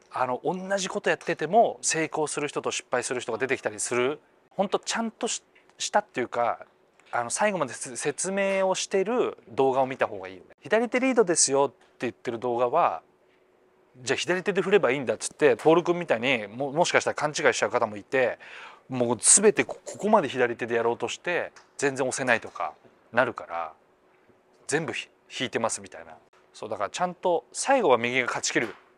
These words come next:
ていうこと、うん、は絶対やってあげた方がいいですね。あとは、後ろにやっぱりこうクラブをひ-、引かないことだよね。こうやって上げたりとか、最後もこうやって左で引かないとか、必ず体のなるべく前でやってあげて、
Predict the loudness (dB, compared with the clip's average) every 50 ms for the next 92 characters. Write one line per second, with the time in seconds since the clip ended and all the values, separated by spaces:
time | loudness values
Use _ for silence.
0 | _ _ -12 -8 -6 -6 -6 -6 -8 -6 -6 -6 -6 -6 -4 -4 -4 -4 -6 _
1 | _ _ _ _ _ _ _ _ 2 2 2 2 2 -2 0 0 0 0 2 2
2 | 0 0 0 -2 -6 -10 -10 -12 -10 -10 -10 -10 -8 -6 -4 -4 -4 -2 -2 -2
3 | 2 4 4 4 4 2 -2 -6 -14 _ -10 -6 -4 -2 -2 0 0 0 0 0
4 | 0 -2 -2 0 0 -2 0 0 -2 -4 -2 2 2 2 4 4 2 2 2 -2
5 | -14 -14 -12 -4 2 2 4 4 4 2 2 2 2 2 2 0 -4 -6 2 6
6 | 8 8 8 6 4 4 4 4 4 0 0 0 -2 0 -2 -4 -2 2 6 8
7 | 8 8 8 4 2 4 4 6 6 4 4 0 -2 0 0 0 0 -2 -6 -2
8 | 2 2 2 2 0 -6 -4 0 2 4 4 2 0 -4 -10 -8 -6 -4 -4 -4
9 | -6 -10 _ _ -20 -20 -20 -18 _ 2 6 8 10 10 8 6 4 4 4 4
10 | 4 4 0 2 2 2 2 2 0 0 0 0 2 4 6 6 6 6 4 4
11 | 4 2 2 2 2 0 -2 _ 6 6 8 8 8 4